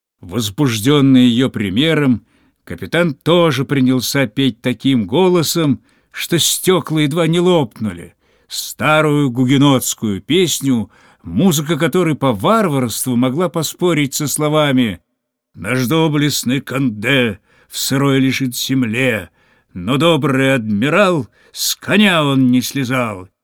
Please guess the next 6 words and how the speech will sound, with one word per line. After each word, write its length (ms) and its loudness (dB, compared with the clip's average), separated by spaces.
Ему 400 2
с 220 -4
Ларош-Фуко 1400 -2
прогнать 880 0
папистов 720 -2
легко, 880 -4